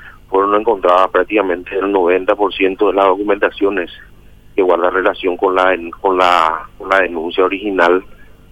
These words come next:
y además con, con, con, se, se, se, se incautaron otras documentaciones y actualmente ese monto inicial que fue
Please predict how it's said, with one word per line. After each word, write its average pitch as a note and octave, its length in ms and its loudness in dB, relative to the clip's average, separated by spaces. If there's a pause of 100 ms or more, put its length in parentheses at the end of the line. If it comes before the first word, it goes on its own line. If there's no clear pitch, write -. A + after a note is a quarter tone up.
(280)
y B2+ 280 -6 (160)
además G2 520 2 (240)
con, F#2 220 -4
con, E2+ 220 -4
con, E2 260 -4 (200)
se, F2+ 140 -10
se, E2+ 400 -2
se, E2 400 -2 (140)
se F2+ 100 0
incautaron F2+ 480 2
otras E2+ 260 -2
documentaciones F#2+ 680 -2
y F#2 40 0
actualmente F#2+ 800 2 (480)
ese G#2+ 220 0
monto G#2+ 360 2
inicial G2+ 500 2
que F#2+ 120 -10
fue F#2 580 0